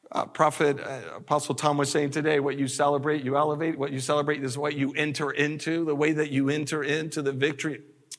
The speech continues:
of the Lord Jesus Christ is you begin to celebrate beforehand what he's already done. Most of us wait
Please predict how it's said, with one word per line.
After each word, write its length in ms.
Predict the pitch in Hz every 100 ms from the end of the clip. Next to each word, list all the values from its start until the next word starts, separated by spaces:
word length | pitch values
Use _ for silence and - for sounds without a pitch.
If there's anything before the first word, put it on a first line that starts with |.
| -
of 120 | 131
the 80 | 139
Lord 240 | 139 143
Jesus 360 | 120 147 139 127
Christ 340 | - 151 156 - - 175
is 120 | 143
you 80 | 160
begin 300 | 156 160 156
to 80 | 147
celebrate 560 | - 160 151 156 151
beforehand 840 | 139 120 180 190 151 135 120 135 - - - -
what 200 | 151 151
he's 260 | 165 143
already 560 | 165 143 147 143 135 123
done. 580 | 120 - 165 123 107 110 - - - - - - - 147 _ _ _ 539 - _ _ _ _ _ _ _ -
Most 240 | 170 220
of 100 | 202
us 140 | 180 156
wait 420 | 175 214 -